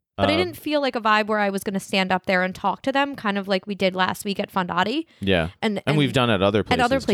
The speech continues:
Speaker 2: too, yeah.
Speaker 1: places. And for me, that's what takes a place from a B grade service to an A grade service.
Speaker 2: Yeah.
Speaker 1: Right?
Speaker 2: And that,
Speaker 1: Um,
Speaker 2: th-, and that's also what happens when the, the roasters themselves are there usually too. Oftentimes,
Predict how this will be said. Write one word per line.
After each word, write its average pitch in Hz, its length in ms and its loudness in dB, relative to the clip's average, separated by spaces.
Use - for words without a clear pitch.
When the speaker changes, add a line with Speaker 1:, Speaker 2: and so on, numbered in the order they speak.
Speaker 2:
too, 202 60 2
yeah. 190 60 4
Speaker 1:
places. 190 160 -4
And 220 160 0
for 220 100 0
me, 226 260 2
that's 196 200 0
what 196 100 -2
takes - 280 -4
a 190 60 -6
place 185 300 -2
from 180 200 -4
a 180 100 -2
B 208 160 2
grade 214 380 0
service 226 440 0
to 185 120 -2
an 170 120 -2
A 185 180 0
grade 233 300 -2
service. 320 480 0
Speaker 2:
Yeah. 185 280 0
Speaker 1:
Right? 202 280 2
Speaker 2:
And 214 140 4
that, 151 80 2
Speaker 1:
Um, - 120 -6
Speaker 2:
th-, 127 200 -2
and 131 140 2
that's 139 180 2
also 127 320 0
what 107 140 2
happens 104 400 -2
when 95 280 -6
the, 101 120 -4
the 92 240 -2
roasters 101 540 -2
themselves 98 460 -2
are 82 120 0
there 67 280 -8
usually 82 400 -6
too. 98 280 -2
Oftentimes, 90 640 -4